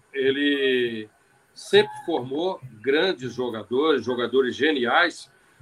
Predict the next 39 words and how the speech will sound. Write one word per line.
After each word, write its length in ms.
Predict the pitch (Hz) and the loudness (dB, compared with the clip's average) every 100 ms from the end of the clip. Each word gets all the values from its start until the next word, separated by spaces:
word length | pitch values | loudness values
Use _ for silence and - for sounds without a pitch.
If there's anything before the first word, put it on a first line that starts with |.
| 131 - | -14 -2
e 120 | 160 | -2
continua 560 | - 202 208 196 208 | 4 2 4 6 6
formando, 640 | - 214 185 165 165 131 123 | 4 2 4 4 2 0 -2
mas 300 | 135 143 123 | -4 -4 -4
em 140 | 165 | -4
menos 420 | 156 185 196 185 | 0 0 0 -4
escala, 600 | - - 147 156 170 180 - _ _ 131 | -8 -8 0 0 0 -4 -10 _ _ -10
esses 420 | 147 170 190 180 | 4 4 4 -2
jogadores 640 | 143 160 139 120 147 156 120 | -4 0 0 0 0 0 -2
extra-série, 840 | 151 160 160 160 - 131 123 104 98 - - - - - | -2 -2 -8 -8 -4 -2 -2 -4 -10 -20 -20 -20 -20 -8
né? 280 | 117 156 175 | 2 2 2
Você, 200 | 131 165 | -6 -8
tanto 400 | - 165 165 151 | -2 -2 2 2
é 120 | 156 | 2
que 120 | 180 | 2
a 60 | 185 | -2
gente 180 | 185 - | -2 -4
só 160 | 190 | -6
fala 320 | - 160 156 143 | 0 2 4 2
da 120 | 143 | -2
seleção, 440 | 139 - 151 160 185 | -2 -2 -2 -2 -4
fala 260 | 196 202 | -2 -4
do 100 | 190 | -4
Neymar, 540 | 185 185 151 147 131 - _ _ 131 - _ - | -6 -4 -2 -2 -4 -8 _ _ -20 -20 _ -10
né? 280 | 117 156 156 | 2 2 2
Que 360 | 151 135 123 | -2 0 0
não 200 | 117 131 | -2 -2
ganhou 280 | 127 123 131 | 0 0 0
bola 260 | 117 127 120 | 0 0 0
de 100 | 113 | -2
ouro 200 | 120 107 | -2 -2
ainda, 260 | 117 135 | -2 -2
né? 100 | 110 123 170 | -2 0 0
Mas 140 | 180 185 | 2 4
é 60 | |
um 500 | 180 170 131 117 107 127 _ _ _ _ | 4 4 0 -6 -10 -14 _ _ _ _
excepcional 680 | 120 - 131 - 147 131 165 | -4 2 0 6 6 8 6
jogador, 480 | 160 175 147 135 156 | 4 2 2 4 4
reconhecidamente. 1120 | 147 139 151 147 - 156 165 135 113 104 - | 2 0 -2 -4 -2 -2 0 2 0 -4 -18